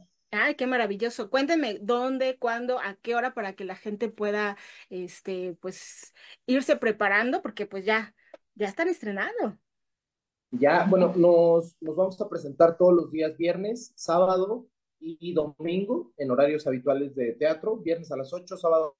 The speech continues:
Speaker 2: a las siete, domingo a las seis, en el nuevo Teatro Varsovia,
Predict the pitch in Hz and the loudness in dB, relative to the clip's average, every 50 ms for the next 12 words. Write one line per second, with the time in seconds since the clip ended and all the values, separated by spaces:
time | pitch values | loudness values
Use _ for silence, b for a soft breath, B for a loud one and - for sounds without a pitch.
0 | _ - 147 143 131 _ - 143 131 131 127 139 127 - - 127 - - - - | _ -6 -6 -6 -6 _ -6 -6 -6 -4 -6 -10 -10 -12 -14 -16 -18 -16 -8 -8
1 | 180 180 180 - 185 180 175 151 151 151 151 147 147 143 147 143 131 123 123 - | -8 -8 -8 -6 -6 -4 -4 -4 -6 -8 -14 -12 -4 0 2 2 2 2 0 4
2 | - 170 190 226 247 - - - _ _ _ _ _ _ _ _ _ - 156 165 | 4 4 4 4 0 -8 -16 -18 _ _ _ _ _ _ _ _ _ 2 4 6
3 | 175 185 196 202 196 - - 151 147 139 139 135 135 147 151 151 156 165 156 160 | 6 6 4 4 2 0 2 4 4 4 4 2 2 4 6 6 6 6 4 2
4 | 147 - - 156 147 131 123 - - 180 185 185 170 165 160 190 247 | 0 2 2 0 2 2 0 0 0 2 2 2 2 0 -2 -4 -6